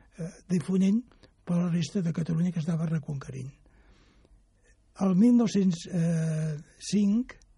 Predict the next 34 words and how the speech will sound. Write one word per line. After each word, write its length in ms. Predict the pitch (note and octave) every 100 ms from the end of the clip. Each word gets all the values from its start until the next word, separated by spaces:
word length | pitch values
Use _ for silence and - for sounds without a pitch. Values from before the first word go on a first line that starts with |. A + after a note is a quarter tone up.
| _ _ _ _ - - -
al 140 | G3 F#3
monestir 460 | G3+ - G3 G3+ -
no 100 | F#3
hi 60 | F3
havia 160 | E3+
ningú, 320 | E3 D#3 E3 A3 -
havia 300 | C#3 D3+ D#3+
estat 240 | E3+ D#3+ F3
abandonat, 480 | E3 E3 F#3 G#3 -
però 140 | F#3+
van 160 | F#3+ F#3+
venir 160 | F#3+
uns 140 | G3 F#3+
monjos 400 | F#3 F3+ A3 - - _ _
que 140 | - F#3
havien 260 | G3 G3
estat 240 | - F#3 F3
expulsats 720 | D3+ - F#3 E3 F#3 G3+ - - - - _
per 160 | F#3
una 160 | F#3 F3+
llei 160 | E3+ F3
francesa 560 | E3+ E3 D#3+ D#3+ F3+
que 80 | F3
havia 160 | D#3+ C#3+
expulsat 320 | E3 - E3
tots 240 | F3+ E3
els 80 | D3+
religiosos. 640 | D3 D3 C3+ C3 - - _ _ - -
El 100 | F#3
mil 80 | F#3
nou-cents 400 | F3 F3+ E3+ -
cinc 800 | F#3 D3 - _ _ - - -
aquests 240 | E3 D#3+
monjos 400 | F3+ F#3+ E3 C#3+